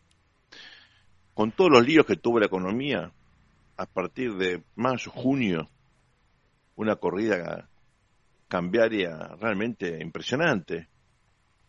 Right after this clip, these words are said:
Una economía, sobre todo la vinculada al consumo, muy planchada. Salarios caídos en relación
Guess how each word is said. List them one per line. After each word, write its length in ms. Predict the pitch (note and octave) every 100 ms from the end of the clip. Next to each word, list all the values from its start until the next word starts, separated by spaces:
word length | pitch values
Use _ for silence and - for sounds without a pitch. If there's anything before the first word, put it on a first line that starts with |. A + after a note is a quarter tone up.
| _ _ _ _ _ _ _ _ _ _ _ _ _
Una 220 | C#3+ D3 A#2
economía, 640 | A2+ G#2 G#2 C3 B2+ F#2+ -
sobre 340 | - F#2+ G2
todo 300 | - C3+ A#2
la 140 | F#2
vinculada 520 | F2+ F#2 F2+ G#2+ C3 B2
al 160 | F#2+
consumo, 800 | - F2+ F2+ - D3+ E3 G2+ D#2+ - _ _ _ - - -
muy 240 | G3+ F3 -
planchada. 720 | F2 E2+ - E3 G#2 D#2+ - _ _ -
Salarios 640 | - A2+ A#2+ C#3 D3+ A2+
caídos 760 | - F#2 B2+ D#3 A2 D#2+ - -
en 140 | E2+
relación 800 | E2+ F2 - B2+ A#2 F#2+ E2+ D2+